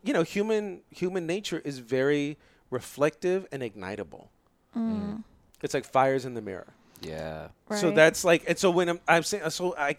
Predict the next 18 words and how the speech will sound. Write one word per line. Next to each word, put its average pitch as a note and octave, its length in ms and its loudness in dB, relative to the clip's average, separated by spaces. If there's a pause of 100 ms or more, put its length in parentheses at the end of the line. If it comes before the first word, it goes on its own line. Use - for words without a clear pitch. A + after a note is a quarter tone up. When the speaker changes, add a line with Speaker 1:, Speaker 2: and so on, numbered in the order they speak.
Speaker 1:
I E3+ 80 2
get E3 300 0
it. C3 160 -6 (180)
So - 140 -2
all D#3 180 6
the G3 80 4
protests F#3+ 400 0
that D#3+ 120 -4
happen D#3+ 280 0
now, E3 320 -4 (300)
they D#4+ 120 0
had F4+ 160 4
protests C4 420 0
about G#3 200 2
George G#3 280 0
Floyd G#3+ 300 2
and, F3 80 -4
like, D3+ 120 -2